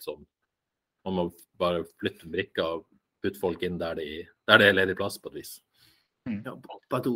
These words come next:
Speaker 3: er vel ganske sikker på venstreflanken hvis han skal
Speaker 1: Ja, men jeg, jeg tenker på de som startet,
Speaker 3: Ja, ja, de
Speaker 1: eh,
Speaker 3: som
Speaker 1: mot
Speaker 3: startet,
Speaker 1: K B K,
Speaker 3: ja,
Speaker 1: så tror jeg
Speaker 3: ja.
Speaker 1: det er bare de to som er bankers, eh,
Speaker 2: Mm.
Speaker 1: egentlig. Så, så kan det hende bli Holtan bli spiss, kan det hende Samuelsen bli høyrekant, men ja.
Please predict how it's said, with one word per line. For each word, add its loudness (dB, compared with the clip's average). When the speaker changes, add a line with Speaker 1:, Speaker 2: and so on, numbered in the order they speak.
Speaker 3:
er -2
vel -2
ganske -6
sikker -8
på -6
venstreflanken -8
hvis -8
han -6
skal 2
Speaker 1:
Ja, 12
men 10
jeg, 12
jeg 6
tenker 6
på 4
de 6
som 0
startet, 4
Speaker 3:
Ja, 8
ja, 10
de 6
Speaker 1:
eh, 2
Speaker 3:
som 8
Speaker 1:
mot 6
Speaker 3:
startet, 12
Speaker 1:
K -
B 10
K, 10
Speaker 3:
ja, 8
Speaker 1:
så 4
tror 4
jeg 8
Speaker 3:
ja. 6
Speaker 1:
det 6
er 6
bare 6
de 6
to 0
som -2
er -10
bankers, 2
eh, 4
Speaker 2:
Mm. -2
Speaker 1:
egentlig. -6
Så, 4
så 0
kan 2
det 4
hende 2
bli 2
Holtan 0
bli -6
spiss, -4
kan -6
det -2
hende -8
Samuelsen -6
bli -4
høyrekant, -4
men -8
ja. -8